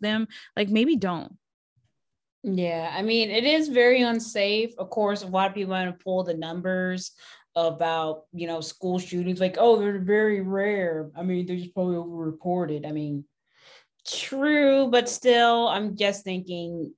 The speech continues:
Speaker 2: we already do knee-jerk reactions when it comes to war. Why can't we just knee-jerk reactions when it comes to, like, having guns? Or, like, people, like, teaching parents with guns, 'cause from what I can tell from this case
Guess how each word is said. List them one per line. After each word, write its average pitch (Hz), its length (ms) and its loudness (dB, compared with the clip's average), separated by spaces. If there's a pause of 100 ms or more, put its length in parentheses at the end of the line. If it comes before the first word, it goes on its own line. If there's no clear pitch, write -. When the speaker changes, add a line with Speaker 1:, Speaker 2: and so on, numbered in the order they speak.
Speaker 2:
we 196 220 4
already 202 300 6
do 185 220 -2
knee-jerk 175 560 -2
reactions 160 720 -4
when 156 120 -6
it 151 100 -8
comes 160 280 -8
to 160 80 -2
war. 156 440 0
Why 160 200 2
can't 160 160 -8
we 160 80 -6
just 156 180 -10
knee-jerk 156 540 -6
reactions 147 600 -6
when 135 120 -10
it 139 80 -14
comes 147 200 -10
to, 139 40 -12
like, 127 160 -10
having 135 300 -12
guns? 123 600 -12 (400)
Or, 185 80 6
like, 180 220 4 (160)
people, 190 540 2
like, 170 260 4
teaching 190 340 -2
parents 175 300 -6
with 147 160 -8
guns, 165 480 0
'cause 160 340 -2
from 180 140 -2
what 180 120 2
I 175 60 2
can 175 160 -6
tell 170 280 0
from 165 140 -10
this 170 200 -4
case 165 420 -6